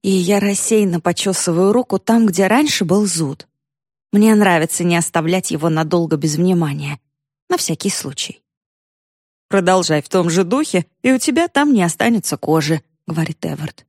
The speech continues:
Я пожимаю плечами и перестаю чесаться. "Нельзя быть слишком осторожной.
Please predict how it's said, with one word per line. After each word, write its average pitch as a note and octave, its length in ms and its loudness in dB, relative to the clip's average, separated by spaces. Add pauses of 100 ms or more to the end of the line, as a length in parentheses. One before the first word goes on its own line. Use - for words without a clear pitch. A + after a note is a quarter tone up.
(500)
Я F#3+ 140 -4
пожимаю F3+ 500 -2
плечами G3 580 0 (160)
и F#3+ 100 0
перестаю E3+ 500 -4
чесаться. D#3+ 680 -6 (800)
"Нельзя A3 420 2
быть F#3+ 200 -2
слишком F#3 460 -2
осторожной. E3 760 -2